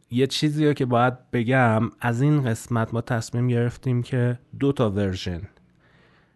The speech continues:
ام، در واقع منتشر کنیم. یه ورژنش اینیه که الان دارید می‌شنوید، یه ورژن کوتاه هست، خلاصه شده است، خیلی شسته رفته است به اصطلاح معمول. ام، متاسفانه به خاطر اینه که توی یه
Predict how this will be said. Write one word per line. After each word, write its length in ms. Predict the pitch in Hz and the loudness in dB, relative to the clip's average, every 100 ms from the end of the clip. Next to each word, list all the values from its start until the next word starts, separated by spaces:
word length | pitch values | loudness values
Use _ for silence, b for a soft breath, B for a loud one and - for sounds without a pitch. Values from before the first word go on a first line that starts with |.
| b _ | b _
ام، 360 | - 92 92 87 | -12 -10 -8 -6
در 220 | 98 95 | -4 -4
واقع 140 | 95 98 | -2 -2
منتشر 500 | 90 90 95 95 92 | -2 -2 -4 -4 -4
کنیم. 380 | 95 90 90 | -4 -2 -2
یه 120 | 110 147 | 0 2
ورژنش 800 | 131 120 131 135 139 - - - | 2 2 2 2 0 -4 -12 -8
اینیه 280 | 120 131 123 | -2 0 2
که 140 | 120 | 2
الان 220 | 101 95 95 | 2 2 0
دارید 220 | 95 92 | -2 -4
می‌شنوید، 680 | 98 - 98 101 131 - - - - 113 113 | -6 -4 -4 -2 -2 -4 -14 -20 -16 -10 -4
یه 160 | 123 123 | 0 2
ورژن 360 | 101 107 120 | 2 2 0
کوتاه 380 | 120 98 - 120 | -2 -6 -2 0
هست، 180 | 139 - | -2 -2
خلاصه 380 | 104 95 - 98 | -2 -2 -4 -8
شده 280 | - 90 | -4 0
است، 320 | 113 131 - - | 0 0 -6 -10
خیلی 380 | 101 107 101 - B B | -4 -2 -4 -8 B B
شسته 380 | - 110 - 95 | -2 -2 -2 -2
رفته 340 | 95 - 123 | -2 -2 -2
است 220 | 131 - | -4 -4
به 80 | 135 | -8
اصطلاح 640 | 131 - 127 120 131 127 127 - | -8 -6 -2 0 2 0 -2 0
معمول. 480 | 127 123 127 127 123 b b b b b b b _ - | 0 2 2 0 -4 b b b b b b b _ -4
ام، 560 | 123 113 113 104 107 101 _ _ - | 0 2 2 0 -2 -6 _ _ -2
متاسفانه 800 | 123 123 123 113 113 - 123 135 | 0 2 2 2 -2 0 4 4
به 100 | 127 | 4
خاطر 300 | 120 - 127 | 2 0 0
اینه 380 | 135 131 139 131 | 2 4 4 2
که 140 | 135 | -2
توی 360 | 123 127 123 123 | -2 0 2 2
یه 160 | 120 | 2